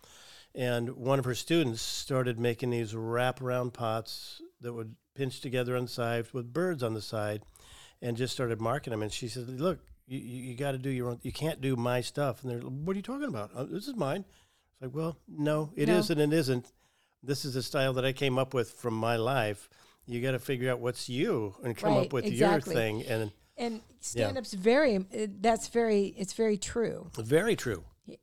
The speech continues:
Speaker 2: and here's
Speaker 1: You
Speaker 2: what
Speaker 1: watch somebody like Gaffigan, you're like, "God, I really love that whispering thing he does," you know?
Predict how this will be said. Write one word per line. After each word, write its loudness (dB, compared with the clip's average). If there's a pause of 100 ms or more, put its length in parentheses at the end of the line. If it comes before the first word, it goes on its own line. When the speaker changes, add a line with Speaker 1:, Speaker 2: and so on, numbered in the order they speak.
Speaker 2:
and -2
here's -4
Speaker 1:
You 2
Speaker 2:
what 4
Speaker 1:
watch 4
somebody 6
like 2
Gaffigan, 2
you're 2
like, 0
"God, -6
I -6
really -2
love -6
that -8
whispering -4
thing -8
he -6
does," -8
you -2
know? 0